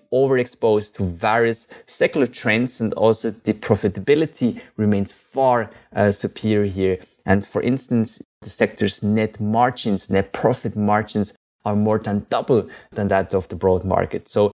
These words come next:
we remain bullish, we remain constructive on the sector in the long term, which will continue to play a core part in investors' equity portfolio allocation.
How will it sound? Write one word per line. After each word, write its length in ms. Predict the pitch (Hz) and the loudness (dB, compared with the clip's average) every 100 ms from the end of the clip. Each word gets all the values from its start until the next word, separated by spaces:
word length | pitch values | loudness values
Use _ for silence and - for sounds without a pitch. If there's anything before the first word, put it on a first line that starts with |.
| _ _ - | _ _ -4
we 100 | 147 | 0
remain 320 | 175 127 113 | 2 2 0
bullish, 420 | 95 117 143 - | 2 0 0 -2
we 60 | 120 | 0
remain 220 | 107 104 | 2 0
constructive 880 | 104 101 - 123 120 117 110 - - _ | -4 -8 0 0 0 -4 -4 -10 -20 _
on 140 | 123 131 | 0 0
the 80 | |
sector 340 | 127 110 - 117 | 0 -2 0 -4
in 80 | 98 | -2
the 80 | |
long 280 | 98 98 113 | 2 2 2
term, 360 | 117 117 113 110 | 0 0 0 0
which 200 | - - | -4 -2
will 100 | 101 | -2
continue 580 | - 92 - - 131 120 | 0 -2 -2 -2 0 0
to 140 | - | -4
play 340 | - 113 98 80 | -8 2 2 2
a 140 | 98 | -2
core 400 | - - 127 113 | -4 2 4 4
part 420 | - 113 104 104 - - - | 2 0 0 -2 -12 -20 -4
in 140 | 117 | 0
investors' 560 | 110 101 98 - - - | 2 0 -2 -4 -4 2
equity 300 | 101 101 98 | 4 4 0
portfolio 560 | - 95 - 95 92 | 0 -4 -2 0 2
allocation. 680 | 90 90 - 82 - - - | 2 -2 -4 -6 -6 -2 -4